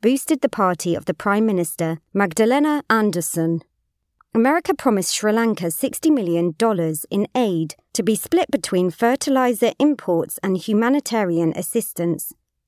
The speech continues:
This year, the country was hit by an economic crisis, which caused shortages of food, fuel and medicines, and a constitutional crisis which culminated in the ousting of its then president,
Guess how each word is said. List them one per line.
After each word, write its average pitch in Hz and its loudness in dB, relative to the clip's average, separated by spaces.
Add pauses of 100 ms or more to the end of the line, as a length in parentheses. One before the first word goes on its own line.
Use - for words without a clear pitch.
This 339 0
year, 202 4
the 175 0
country 294 0
was 302 0
hit - -4
by 175 2
an 175 0
economic 214 0
crisis, 226 -4 (320)
which - -2
caused 302 0
shortages 175 0
of 170 -6
food, 170 0 (180)
fuel 220 2
and 185 0
medicines, 170 -2 (200)
and 226 4
a 220 0
constitutional 330 0
crisis 165 -4
which - -6
culminated 208 0
in 175 2
the 170 0
ousting 196 0
of 170 -2
its - -4
then 269 2
president, 165 -2